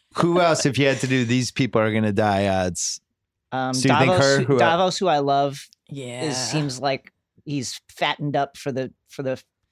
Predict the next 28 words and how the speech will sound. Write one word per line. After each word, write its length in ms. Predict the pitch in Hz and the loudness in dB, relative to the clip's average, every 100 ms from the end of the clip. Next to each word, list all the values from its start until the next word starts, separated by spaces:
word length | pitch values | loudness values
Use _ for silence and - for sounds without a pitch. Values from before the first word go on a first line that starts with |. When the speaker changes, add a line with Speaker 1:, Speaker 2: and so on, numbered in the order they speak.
| _ _ _ _ _ | _ _ _ _ _
Speaker 2:
for 120 | 143 | -2
the 120 | 143 | 0
execution. 800 | 131 - - 139 120 135 127 143 _ _ _ _ _ _ | -2 -6 -4 -4 -2 -4 -4 -8 _ _ _ _ _ _
Um, 560 | 135 131 131 127 127 135 - - | -4 -2 -2 -2 -4 -6 -12 -4
Speaker 3:
I'm 180 | 180 294 587 622 | -2 0 2 0
not 100 | 571 | 0
sure 380 | - - 196 185 | -2 0 2 4
that 240 | 170 165 - | 2 0 -2
Cersei 1000 | - - - - - - 175 160 - 165 | -6 -6 -6 -6 -4 -2 0 0 0 0
or 220 | 151 151 147 | 0 0 0
Jaime 300 | 127 98 131 | -2 -2 -2
will 140 | 143 | -2
make 220 | 143 - | -2 -4
it 80 | - | -2
out. 260 | 101 82 - _ _ _ _ _ _ - | 0 -2 -4 _ _ _ _ _ _ -4
Speaker 2:
I, 240 | 135 117 - - | -4 -4 -8 -10
yeah. 240 | 95 69 127 _ _ - | -8 -8 -10 _ _ -2
Speaker 3:
I 60 | |
have 160 | 202 196 | 0 2
a 60 | 208 | 2
hard 180 | 175 | 2
time 480 | 175 151 139 127 143 - | 0 -2 -2 -4 -8 -8
imagining 640 | 143 120 120 135 110 127 | -2 -2 -2 -6 -6 -6
either 220 | 123 120 120 | -4 -4 -4
of 80 | |
them 160 | 120 120 | -4 -4
Speaker 1:
I 40 | |
could 100 | - | -2